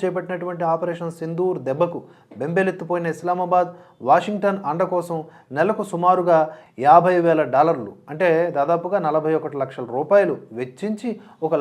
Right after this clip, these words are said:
లాబియింగ్ సంస్థను నియమించుకున్నట్లుగా అమెరికా రికార్డులు బహిర్గతం చేస్తున్నాయి. రెండు వేల ఇరవై ఐదు ఏప్రిల్లో పహల్గామ్లో ఉగ్రవాదులు జరిపినటువంటి దాడికి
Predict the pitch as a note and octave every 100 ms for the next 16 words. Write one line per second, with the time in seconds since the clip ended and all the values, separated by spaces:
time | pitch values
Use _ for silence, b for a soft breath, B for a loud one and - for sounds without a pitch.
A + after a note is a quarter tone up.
0 | C3 E3+ A3 C4 C4 A#3+ A3+ G#3+ G#3+ G#3+
1 | G#3 F#3+ F#3+ F#3+ F3 E3+ D#3+ E3 E3+ D3
2 | C3+ B B - C#3+ G3 G3+ G3 D3+ C#3+
3 | D#3+ D3+ D#3 D#3 C3+ D3+ C#3 C#3 C#3 B2
4 | - C3+ - - A2+ E3 F#3 F3 E3 F3
5 | F#3 F3 E3 D#3 E3 E3 D#3+ D#3 G3+ G#3+
6 | - C#3+ D#3+ E3+ D#3+ D3 D#3+ C#3+ C3 D3+
7 | E3 D#3+ D#3 C#3+ C3+ C#3+ C3+ C3+ B2 A#2+
8 | C#3 D3+